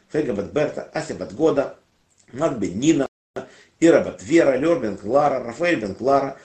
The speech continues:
Хана Цепора бат Сара, Ида бен Хая Авива, Ефим бен Соня, Майя бат Фаина,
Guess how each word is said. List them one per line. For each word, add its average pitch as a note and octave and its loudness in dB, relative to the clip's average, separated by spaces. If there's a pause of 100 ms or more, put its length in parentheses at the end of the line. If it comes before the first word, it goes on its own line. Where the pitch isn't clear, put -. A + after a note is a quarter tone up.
(140)
Хана D3+ 2
Цепора A#2+ 2
бат G2 -12
Сара, C3+ 0 (440)
Ида D#3+ 2
бен G2 -2
Хая A#2 0
Авива, C#3 2 (720)
Ефим C#3+ 0
бен G2+ -6 (240)
Соня, D3 -2 (340)
Майя B2+ 2
бат G#2+ -2
Фаина, C#3+ 0